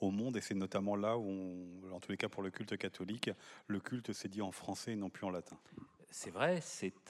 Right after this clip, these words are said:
Speaker 2: euh, à la fois un, dix-neuf cent soixante-cinq, une année religieuse, mais c'est aussi une année sociale et politique, où l'on voit bien,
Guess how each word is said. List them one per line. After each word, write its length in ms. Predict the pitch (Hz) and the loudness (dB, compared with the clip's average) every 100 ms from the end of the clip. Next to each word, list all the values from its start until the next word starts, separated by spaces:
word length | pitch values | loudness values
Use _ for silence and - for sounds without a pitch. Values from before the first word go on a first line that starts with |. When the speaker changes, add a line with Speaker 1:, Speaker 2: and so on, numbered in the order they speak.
| - | -12
Speaker 2:
euh, 180 | 110 - | -12 -10
à 100 | - | -4
la 120 | 131 123 | -2 -2
fois 280 | - 131 | -2 0
un, 260 | 98 87 80 - - - | 2 0 -4 -10 -16 -8
dix-neuf 280 | 107 110 104 | -4 -4 -2
cent 140 | 107 | -4
soixante-cinq, 680 | - 92 95 101 - 107 95 - - - - - - - | -4 -4 -2 -4 -4 -4 -6 -12 -18 -18 -20 -20 -18 -14
une 180 | - 92 | -6 -2
année 240 | 101 107 | 0 0
religieuse, 720 | 101 101 101 101 147 - - - _ | 0 -2 -4 -4 -4 -4 -8 -18 _
mais 140 | 104 120 | -6 -2
c'est 240 | 107 - | -2 -2
aussi 640 | 85 - - 143 85 - - - | -4 -4 -6 -4 -4 -6 -12 -4
une 140 | 104 | 0
année 480 | 104 104 104 95 90 - | 2 2 2 0 -4 -12
sociale 640 | - 95 - 113 143 156 - | -6 -6 -2 -2 -2 -4 -2
et 140 | 113 | -2
politique, 640 | - 104 85 - 101 - - - - - - | -2 -6 -8 -12 -16 -16 -20 -16 -14 -12 -2
où 60 | |
l'on 100 | 113 | 0
voit 160 | 113 123 | 4 2
bien, 260 | 127 160 | 2 0